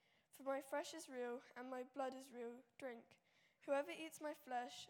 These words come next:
and drinks my blood remains in me and I in them. Just as the living Father sent me, I live because of the Father. So the one who feeds on me will live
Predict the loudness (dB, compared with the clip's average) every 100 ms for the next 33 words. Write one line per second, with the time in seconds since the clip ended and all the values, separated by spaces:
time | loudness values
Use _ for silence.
0 | -10 0 0 2 -2 -2 -2 0 0 0
1 | -2 0 0 0 -4 -6 -2 -4 -4 -10
2 | -10 -6 2 4 4 0 -6 -6 -8 -10
3 | -16 -20 -20 -8 -6 0 0 0 2 2
4 | 2 0 4 4 2 -2 -2 -2 -2 -4
5 | -4 -8 _ -20 _ 4 6 2 0 -4
6 | -10 -8 -8 -10 2 4 4 2 -6 -6
7 | -14 -20 -20 -12 -4 -2 2 4 2 0
8 | -6 -4 -4 -2 -4 -4 -4 -6 -12 _
9 | _ _ _ -6 0 2 2